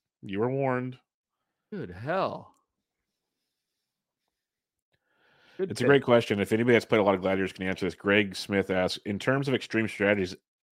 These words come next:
Speaker 1: ever see someone intentionally take a zero at catcher, a catcher two in one of these?" Have you seen that? 'Cause you can see it in other posi-, other types of drafts, or you can kinda be flexible.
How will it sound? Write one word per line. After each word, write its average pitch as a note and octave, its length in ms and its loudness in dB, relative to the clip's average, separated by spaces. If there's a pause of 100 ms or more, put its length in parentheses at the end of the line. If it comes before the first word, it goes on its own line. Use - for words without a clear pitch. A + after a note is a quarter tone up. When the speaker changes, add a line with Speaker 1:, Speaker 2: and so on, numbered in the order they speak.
(220)
Speaker 1:
ever A#2 380 2
see A#2+ 300 -4
someone G#2 320 -2
intentionally G#2 380 -6
take G#2 180 -2
a F#2 40 -2
zero F#2+ 320 0
at F2+ 140 -4
catcher, F2+ 500 -6 (420)
a - 20 -20
catcher G2+ 280 2
two G2 320 0
in F2 100 -2
one E2+ 160 -6
of D#2+ 100 -8
these?" - 320 -14 (360)
Have F#2+ 100 -8
you F#2 60 -8
seen G#2+ 260 -4
that? F2 120 -4
'Cause F#2+ 200 0 (440)
you A2+ 120 -2
can C3 120 0
see C3+ 220 0
it B2 80 6
in G#2+ 80 0
other A2 180 4
posi-, G2+ 340 -4
other G2+ 260 2
types G#2 280 2
of F#2 80 -2
drafts, F#2+ 480 0
or F2+ 160 -2
you F2+ 100 -4
can F2+ 140 -10
kinda F#2 180 -2
be F2+ 60 -4
flexible. G2+ 680 0